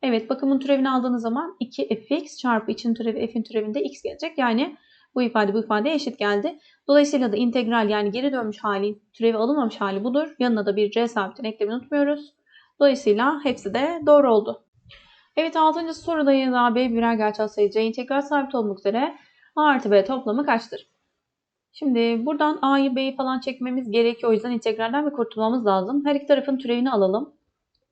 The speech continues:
O zaman integralden kurtulmuş oluruz. Aldığımız zaman türev dışarıdaysa C olmayacaktı. X üzeri A artı üç olarak direkt çıktı. Bölü diyorum. Buranın inte-, e, türevini aldığım zaman dört B x küp, C'nin türevi sabit olduğundan sıfır geldi zaten.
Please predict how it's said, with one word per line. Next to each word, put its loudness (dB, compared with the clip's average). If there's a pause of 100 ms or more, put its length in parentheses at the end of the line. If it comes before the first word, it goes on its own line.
O -2
zaman -2
integralden 0
kurtulmuş -4
oluruz. -4 (560)
Aldığımız 0
zaman 2
türev 2
dışarıdaysa -2
C -2
olmayacaktı. -2
X -8
üzeri 2
A 2
artı 0
üç -6
olarak 2
direkt -4
çıktı. -8 (440)
Bölü 4
diyorum. 4
Buranın 2
inte-, -4 (120)
e, 0
türevini 0
aldığım 2
zaman 0 (140)
dört 0
B 0
x -8
küp, 2 (640)
C'nin 2
türevi 2
sabit 2
olduğundan 2
sıfır -4
geldi -4
zaten. -6